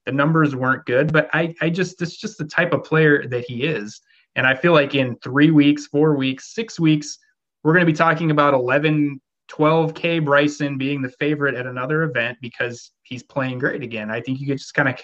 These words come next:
have to embrace the variance, take the good with the bad. I love him.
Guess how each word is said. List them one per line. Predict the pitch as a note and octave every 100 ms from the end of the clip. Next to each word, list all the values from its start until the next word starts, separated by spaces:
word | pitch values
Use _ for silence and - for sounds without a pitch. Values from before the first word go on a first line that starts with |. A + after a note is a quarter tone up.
| _
have | D#3 D#3
to | B2+ _ -
embrace | C3+ D3+ E3+
the | D3+
variance, | D3 D3+ D3+ D3
take | - D#3+
the | D3+
good | C3+ C#3+
with | C3+
the |
bad. | B2 A#2+ A#2+ A#2+ _ _ _ _ -
I | A3+
love | G3+ C3+ B2
him. | A#2+ A#2+